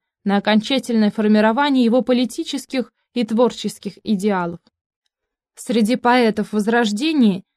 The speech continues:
и ближайших друзей Мансони был Томмазо Гросси, автор сатирических стихотворений, драм и других произведений.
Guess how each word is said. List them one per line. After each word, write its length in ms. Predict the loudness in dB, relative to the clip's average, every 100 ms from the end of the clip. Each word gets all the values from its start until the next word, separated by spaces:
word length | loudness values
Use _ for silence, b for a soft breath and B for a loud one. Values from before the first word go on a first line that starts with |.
| _
и 80 | -2
ближайших 600 | 0 0 0 -2 -2 -4
друзей 420 | 0 0 2 0
Мансони 680 | 2 2 0 -2 -6 -6 -10 _ _ -8
был 280 | 0 2
Томмазо 540 | 2 4 4 4 2 0
Гросси, 600 | 2 2 0 -6 -16 -18 _ _ _
автор 360 | -2 -2 -2 -8
сатирических 840 | -8 -6 -4 -4 -4 -10 -10 -12
стихотворений, 840 | -10 -10 -4 -2 0 0 -2 -6 -10 _
драм 480 | -4 2 4 4 2 -2
и 80 | -2
других 420 | 0 -2 -2 -6
произведений. 840 | -4 -4 -2 -4 -2 -4 -4 -8